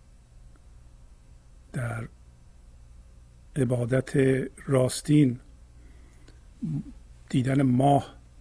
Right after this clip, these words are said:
می‌تونه جشن باشه. در اینجا هم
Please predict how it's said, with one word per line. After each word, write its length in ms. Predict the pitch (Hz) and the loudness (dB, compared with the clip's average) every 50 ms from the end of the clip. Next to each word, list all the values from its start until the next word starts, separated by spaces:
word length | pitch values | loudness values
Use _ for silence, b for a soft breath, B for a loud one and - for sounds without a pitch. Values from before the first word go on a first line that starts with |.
| - - - - - - - - - - - - - - - - | -20 -20 -20 -20 -20 -20 -20 -20 -20 -20 -20 -20 -20 -20 -18 -8
می‌تونه 580 | - 143 123 - - 147 131 131 127 123 120 120 - - - - - - - - - - - - - - - - - - - - - - - - - - - - - | -4 -4 -4 -2 0 0 0 0 0 -2 -4 -6 -10 -16 -20 -20 -20 -20 -20 -20 -20 -20 -20 -20 -20 -20 -20 -20 -20 -20 -20 -20 -20 -20 -20 -20 -20 -20 -20 -14 -2
جشن 400 | - 147 139 131 - - - 131 | 0 2 2 2 0 -2 -2 -2
باشه. 420 | 120 117 117 - - 120 127 151 - - - - - - - - - - - b b b b b b b b b b b - - | -2 -2 -4 -6 -6 -6 -6 -6 -8 -12 -20 -20 -20 -20 -20 -20 -20 -20 -20 b b b b b b b b b b b -16 -6
در 160 | - 131 131 | -2 0 2
اینجا 340 | 131 127 120 123 135 139 147 | 2 2 0 0 2 2 2
هم 340 | 127 131 147 151 151 - 254 | 2 4 4 4 4 2 0